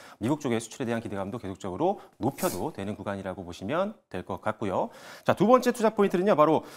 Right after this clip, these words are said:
미국 시장 점유율의 추가적인 확장이 기대된다는 부분입니다. 자, 사실 올해 일월부터 사월 달까지의 통계를 한번 확인해 봤더니, 어, 미국 시장에서 가장 많이 글로벌 시장에서 수입을 했던 국가가 바로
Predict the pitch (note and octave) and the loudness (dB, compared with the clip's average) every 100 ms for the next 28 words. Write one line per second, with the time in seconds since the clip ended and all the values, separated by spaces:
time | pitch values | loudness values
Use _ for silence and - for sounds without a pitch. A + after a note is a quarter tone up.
0 | - F#2 D3 A#3 A#3 - A3+ G3+ C3+ C#3+ | -10 -2 2 2 0 0 0 0 -4 -2
1 | B2+ D#3+ A#2 - - C4+ B3+ A3 F#3+ F#3 | -2 0 -2 -4 -4 0 0 0 -2 -2
2 | G#3 - G3 F#3+ A2+ G#2+ G#2 G#2 F#2+ B2 | -4 -2 -2 0 -2 -2 -4 -6 -4 -2
3 | A2+ F2+ E2+ D#2+ - _ - D3 - - | -2 -4 -4 -6 -8 _ 0 2 2 -4
4 | - - A3+ B3 B2+ G#3 F#3 F#3 D#2+ - | -6 0 4 6 6 6 6 4 0 -6
5 | - G#3 C4 C#4 A#3+ A#3+ - A3 C4 B3+ | -10 2 6 6 4 -2 2 4 4 4
6 | A3+ G#3+ G3 E3+ F3 - B3 A3 G3+ F3+ | 0 4 2 4 0 0 0 2 2 2
7 | F3 F3 F3+ G2+ - G2+ A2 D#3+ F2 - | 2 0 0 0 0 -2 -2 -2 -2 -8
8 | - - F#2+ D#2+ F3 A#3+ - A3 G3+ F#3 | -12 -2 0 2 2 2 0 0 2 2
9 | F3+ G3 G#3 - - - A#2+ A3+ A#3 G#3+ | 4 4 2 -2 -6 -2 2 2 4 2
10 | F#3+ B2 D2+ - _ _ _ _ - D#3+ | 2 0 -4 -14 _ _ _ _ 2 4
11 | E3 D3 C3 - - C#4+ C4 G#3 - F3+ | 2 0 -4 -4 0 0 2 0 0 2
12 | F#3 G3+ G3+ _ _ - - A2 A#2+ E2+ | 4 2 -4 _ _ -14 -4 -2 -2 -2
13 | A2 G#3+ - | 0 0 -2